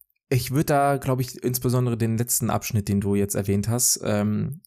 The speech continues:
unterstreichen mit meiner eigenen Meinung. Ähm, und zwar sehe ich sie, also die Storytellerin, teilweise nicht als Arschloch, teilweise als Arschloch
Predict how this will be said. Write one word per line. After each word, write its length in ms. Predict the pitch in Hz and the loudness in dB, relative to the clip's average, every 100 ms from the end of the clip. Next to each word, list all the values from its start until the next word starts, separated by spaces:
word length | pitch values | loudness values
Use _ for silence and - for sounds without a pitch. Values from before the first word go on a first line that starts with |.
| - | -4
unterstreichen 800 | 117 117 - 107 113 123 135 139 | -2 0 -2 -2 -2 0 -4 -2
mit 300 | - 117 - | -2 -4 -4
meiner 280 | 120 110 107 | -2 0 2
eigenen 280 | 110 117 107 | 2 2 2
Meinung. 420 | 104 104 117 139 - - - - - | 2 2 0 -2 -10 -20 -20 -20 -2
Ähm, 320 | 110 110 110 | 0 2 -2
und 160 | - 110 | -2 -2
zwar 440 | - 110 120 127 - _ _ _ _ _ _ _ _ _ _ _ _ _ _ _ _ _ _ 123 | 0 0 0 -2 -8 _ _ _ _ _ _ _ _ _ _ _ _ _ _ _ _ _ _ -2
sehe 360 | 110 123 139 | 2 2 2
ich 240 | - 127 - | 0 0 0
sie, 580 | 117 123 151 170 180 _ _ _ _ _ - | 0 0 0 0 -2 _ _ _ _ _ -6
also 400 | 110 104 98 - _ - | -2 0 -2 -4 _ -6
die 320 | 104 104 107 - | -2 0 0 -2
Storytellerin, 840 | - 120 135 135 127 123 131 139 _ - | 0 0 0 0 -2 -2 -4 -6 _ -8
teilweise 460 | 123 117 117 107 110 | -2 0 0 0 -2
nicht 200 | 156 - | 0 0
als 240 | 175 - | -2 -2
Arschloch, 520 | - 180 175 - 185 | -4 -2 -2 -4 -6
teilweise 480 | - 117 113 113 117 | -2 -2 0 -2 -2
als 160 | 123 - | -4 -2
Arschloch 540 | 117 123 - 175 | 0 -2 -2 -4